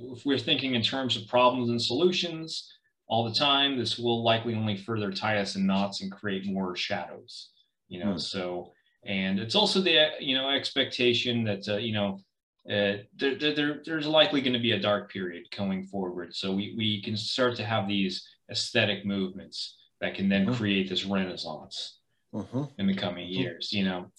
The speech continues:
Speaker 1: So those are the f-, those are the first generation approaches. And,
Speaker 2: Hmm.
Speaker 1: um, the ones that I think have the most, uh, possibility of really making big change in the world are those that somehow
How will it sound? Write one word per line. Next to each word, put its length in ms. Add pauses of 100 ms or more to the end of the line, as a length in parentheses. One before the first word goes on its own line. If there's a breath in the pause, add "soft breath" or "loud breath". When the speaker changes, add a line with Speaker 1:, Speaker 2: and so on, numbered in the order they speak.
(120)
Speaker 1:
So 180
those 220
are 120
the 60
f-, 160
those 300
are 40
the 120
first 340
generation 680
approaches. 840
And, 200
Speaker 2:
Hmm. 200
Speaker 1:
um, 460 (340)
the 80
ones 420
that 240
I 120
think 340
have 300
the 80
most, 480
uh, 380 (340)
possibility 640
of 80
really 260
making 420
big 180
change 520
in 80
the 60
world 380
are 120
those 320
that 140
somehow 920